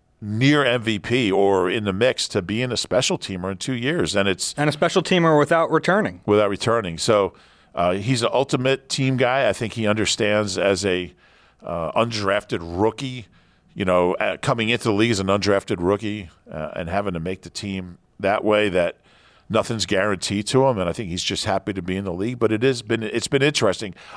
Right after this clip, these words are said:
Speaker 1: I would trust him running a screen, running a wheel route, uh, giving him a few carries. Uh, i-, if, if they need him, I, I think he's a good player. But, uh, it's not too often you see a guy's role change that dramatically, that quickly.
Speaker 2: Yeah, and, you know, Darren Sproles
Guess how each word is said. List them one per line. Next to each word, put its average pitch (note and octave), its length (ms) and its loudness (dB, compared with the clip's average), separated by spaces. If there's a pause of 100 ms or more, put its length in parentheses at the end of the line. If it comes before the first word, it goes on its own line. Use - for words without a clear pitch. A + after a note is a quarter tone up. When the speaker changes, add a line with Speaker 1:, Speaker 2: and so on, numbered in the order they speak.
Speaker 1:
I D3 140 2
would G#3+ 140 2
trust - 380 2
him E2 200 -2 (280)
running G#2 280 2
a F#2 40 0
screen, A2+ 440 2
running G2 240 2
a F2 60 -2
wheel G#2 240 4
route, G2+ 360 2 (400)
uh, E2 220 4
giving G#2+ 280 0
him G#2 80 -2
a G2 60 0
few G#2 200 -4
carries. G#2 580 0
Uh, - 220 -4
i-, - 20 -12
if, G2+ 400 -6
if A2+ 180 -2
they G#2 160 0
need G2 280 -2
him, B2+ 200 -4
I, F#2 220 -2 (180)
I D#2 120 -10
think G2 220 -12
he's F#2 120 -8
a D2+ 60 -8
good F2+ 200 -4
player. A2 360 2
But, F2+ 260 -4 (460)
uh, E2+ 280 -2
it's - 200 -12
not A#2+ 140 0
too B2+ 180 4
often A2+ 240 -2
you G2 100 -4
see A#2 260 -2
a F#2+ 60 2
guy's F#2 320 0
role G2 240 0
change F2+ 380 -6
that G2 180 2
dramatically, E2+ 600 -4
that D#2+ 180 -8
quickly. F#2 400 -8
Speaker 2:
Yeah, D#3 340 2
and, D#3 360 -2
you D#3 100 0
know, D#3+ 100 4
Darren E3 300 2
Sproles C#3+ 680 0